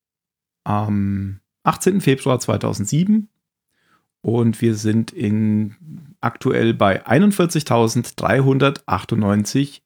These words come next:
Besatzungsmitgliedern. Oder üb-, übrige Menschen. Die Zusammenfassung hat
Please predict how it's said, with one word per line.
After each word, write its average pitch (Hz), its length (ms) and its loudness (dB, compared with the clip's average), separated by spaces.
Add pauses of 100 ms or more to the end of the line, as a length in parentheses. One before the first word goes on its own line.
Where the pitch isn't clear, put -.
(160)
Besatzungsmitgliedern. 110 1080 -2 (1300)
Oder 95 380 -2 (340)
üb-, 104 360 -2
übrige 104 420 0
Menschen. 98 480 -2 (1500)
Die 202 220 0
Zusammenfassung 110 920 0 (580)
hat - 400 -6